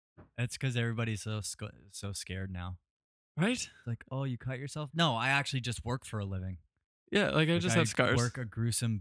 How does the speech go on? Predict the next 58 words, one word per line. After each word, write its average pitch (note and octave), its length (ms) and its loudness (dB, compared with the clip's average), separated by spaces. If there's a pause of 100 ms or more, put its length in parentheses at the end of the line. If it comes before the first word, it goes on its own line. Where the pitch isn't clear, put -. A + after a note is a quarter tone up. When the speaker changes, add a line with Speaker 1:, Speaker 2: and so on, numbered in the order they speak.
Speaker 1:
fucking G#2+ 360 -2
hard F#2+ 160 4
Speaker 2:
I D3 60 10
have G#3+ 80 4
Speaker 1:
job. A#3+ 180 6
Speaker 2:
a - 20 4
lot E3+ 200 4
of E3 80 2
scars, C#3 360 2
and C3 100 2
I B2+ 60 4
didn't C#3 220 2
realize B2 400 4
it. - 160 -4 (1080)
Speaker 1:
Uh, B2 440 -2
Speaker 2:
Like, B2 100 0
I D#3+ 60 4
have F3 100 2
scars G3 320 0 (100)
all D3 220 4
over E3 180 0
my D#3 140 4
legs C#3 580 0
Speaker 1:
Yeah. B2+ 280 2
Speaker 2:
that D3 100 6
I D3+ 100 6
noticed C#3+ 360 0
while C3+ 100 0
I C3 60 0
was C3+ 100 -6
taking - 240 -8
a - 60 -6
shit, - 280 -4
obviously. - 400 -10 (220)
Speaker 1:
Yeah, B2+ 120 -6
you're G2+ 140 -2
like, G#2 140 -4 (100)
"Oh, D3+ 220 -18
Speaker 2:
And D3+ 140 4
then C#3+ 240 4
Speaker 1:
where'd B2+ 140 -4
that - 40 2
Speaker 2:
all D3+ 160 8
Speaker 1:
one D#3 80 4
Speaker 2:
over D3+ 60 2
Speaker 1:
come D#3 80 2
Speaker 2:
my D3 100 6
Speaker 1:
from?" C3 80 4
Speaker 2:
arms, C3 380 0
work. B2 380 -2 (240)
All D3+ 100 4
over D3+ 100 2
Speaker 1:
Yeah. D3+ 40 0
Speaker 2:
my C#3 100 6
face, C#3+ 380 2
hockey. A#2+ 500 4
<laughs> - 300 -10
Speaker 1:
Yeah. A#2+ 180 -2